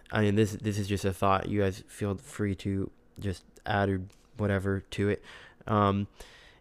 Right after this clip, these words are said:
is if the, the Holy Spirit sanctifying our motives, then we, w-, as we become, like, virtuous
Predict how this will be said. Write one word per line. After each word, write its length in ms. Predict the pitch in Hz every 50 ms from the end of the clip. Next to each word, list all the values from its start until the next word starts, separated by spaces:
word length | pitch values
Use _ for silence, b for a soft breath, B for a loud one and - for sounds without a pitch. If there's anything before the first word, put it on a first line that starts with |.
| - -
is 520 | - 120 117 117 113 107 104 104 - - b b b b b b b b b b b b b b - -
if 140 | 127 110 110
the, 320 | 120 117 117 113 110 - -
the 120 | 110 120
Holy 160 | 120 135 135
Spirit 240 | 131 - 135 127 -
sanctifying 540 | - 123 117 110 113 98 120 113 113 110 104
our 120 | 98 104
motives, 680 | 101 104 110 120 120 110 104 98 98 95 104 - - - _
then 600 | - 110 107 110 110 107 107 107 104 104 104 - - - - - - - - 113 104 - - - - -
we, 600 | - 110 117 123 123 120 120 117 117 113 110 117 -
w-, 280 | - 117 107 110 117 -
as 200 | - 117 117 104
we 80 | 127 117
become, 520 | 113 104 - 117 107 104 101 101 101 98 -
like, 200 | - 104 95 -
virtuous 920 | - 98 104 113 117 110 - - 110 104 104 101 98 - - - - -